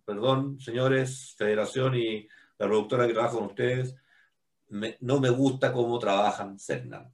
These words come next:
No me gusta lo que vi hoy día, no voy a decir qué, ni el hashtag, ni la foto, no me gustó.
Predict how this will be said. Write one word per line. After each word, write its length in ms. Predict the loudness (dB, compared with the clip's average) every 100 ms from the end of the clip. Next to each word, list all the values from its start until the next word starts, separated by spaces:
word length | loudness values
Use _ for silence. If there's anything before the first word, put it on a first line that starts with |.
| _
No 100 | -6
me 80 | -2
gusta 360 | 0 0 2 2
lo 100 | 4
que 100 | 2
vi 140 | 2
hoy 160 | 2 2
día, 340 | 2 4 4
no 60 | 4
voy 140 | 2
a 20 |
decir 340 | 2 0 -6 -2
qué, 420 | 0 2 0 -2
ni 140 | -4
el 140 | -6 -2
hashtag, 580 | 4 4 2 2 2
ni 100 | 2
la 140 | 0 0
foto, 400 | 2 0 2 0
no 160 | 2
me 80 | 2
gustó. 560 | 2 -2 0 0 0